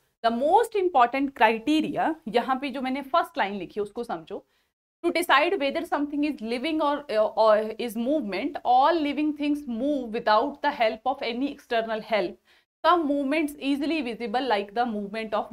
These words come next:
body parts, ठीक है। कोई भी लिविंग ऑर्गेनिज्म है स्टूडेंट्स, वो अलाइव है, ये बात हमें कहाँ से पता चलती है? उसकी मूवमेंट से पता चलती है। एक्सेप्ट प्लांट की हम यहाँ पे बात नहीं कर रहे हैं, या फिर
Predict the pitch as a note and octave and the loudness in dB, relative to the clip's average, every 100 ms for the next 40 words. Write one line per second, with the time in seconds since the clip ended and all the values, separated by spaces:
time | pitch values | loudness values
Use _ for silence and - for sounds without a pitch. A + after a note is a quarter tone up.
0 | F#3+ F3 F3 C4 G4+ - _ _ _ _ | 0 0 0 0 0 -4 _ _ _ _
1 | E3 - G3+ - _ _ _ - B3 D#4 | -16 -16 -18 -20 _ _ _ -18 -12 -12
2 | E4+ _ _ - B3+ E4 F#4 F#4+ D4 C4+ | -12 _ _ -2 0 0 0 0 0 -2
3 | C#4+ C4 G#3+ G#3+ G#3+ G#3 G#3 G#3+ G#3+ G#3 | 0 0 0 -2 -6 -6 -8 -8 -10 -10
4 | E3+ G#3+ F4 - _ _ - C4+ - A#3 | -6 -4 -6 -10 _ _ 0 2 6 6
5 | A3 A#3+ F4 F4+ A#3+ - _ _ _ _ | 6 6 4 2 -2 -8 _ _ _ _
6 | _ _ C#4 G4 F#4+ E4 C#4 C#4+ C#4+ C4 | _ _ -2 2 2 2 0 -4 -2 -2
7 | B3 C#4+ B3+ B3 A#3+ A#3 B3 B3 - C#4+ | -2 -2 -4 -4 -4 -6 -8 -8 -4 -2
8 | G#3 A3 A3 A#3+ A3 A3 F#3 F3 D#3+ C#3 | 0 -2 -4 -8 -8 -8 -8 -12 -14 -20
9 | - _ _ _ - - F4+ F4+ D4 B3 | -20 _ _ _ -12 -2 -2 -2 0 4
10 | A3 C4 C4+ B3+ A#3+ G3+ F#3 A3+ F#3 F#3 | 4 2 -4 -4 -2 -2 -2 0 2 2
11 | G3+ G3+ F3 E3+ G#3+ - _ _ - G#3+ | -2 -8 -8 -8 -10 -12 _ _ -4 0
12 | B3+ D#4 B4 | 2 2 0